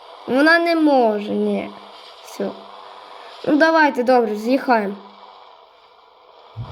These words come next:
Ні, їй треба більше мощності і все, я так думаю.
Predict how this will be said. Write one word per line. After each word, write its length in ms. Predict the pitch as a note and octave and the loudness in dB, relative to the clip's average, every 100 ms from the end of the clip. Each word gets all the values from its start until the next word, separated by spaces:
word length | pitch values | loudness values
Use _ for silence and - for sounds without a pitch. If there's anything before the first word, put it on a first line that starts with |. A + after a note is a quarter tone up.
| - - - - - - - - - - - - - - - - - | -18 -20 -20 -20 -20 -20 -20 -20 -20 -20 -20 -20 -20 -20 -20 -18 -2
Ні, 260 | D#4+ D#4 D4 | 2 4 2
їй 100 | E4 | 2
треба 280 | E4 E4+ B3+ | 2 0 2
більше 300 | D#4 D4+ D4+ | 0 0 0
мощності 800 | C#4+ D4+ D4+ C#4+ C#4 - B3+ B3+ | 2 0 -2 -2 -4 -4 -2 -2
і 40 | |
все, 220 | A3+ - | -2 -6
я 220 | G#3 G3+ G3+ | -4 -4 -4
так 160 | G3+ | -6
думаю. 420 | G3 G3+ G2 G#2 | -6 -6 -6 -10